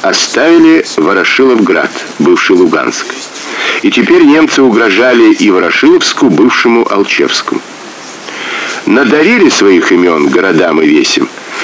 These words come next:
а теперь эти имена казались жалкими этикетками, наспех приклеенными ради украшения. Невольно вспоминается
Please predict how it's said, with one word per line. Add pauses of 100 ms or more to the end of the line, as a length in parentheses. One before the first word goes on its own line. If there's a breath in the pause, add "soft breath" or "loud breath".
(220 loud breath)
а
теперь
эти
имена
казались
жалкими
этикетками, (460 loud breath)
наспех
приклеенными
ради
украшения. (1040 loud breath)
Невольно
вспоминается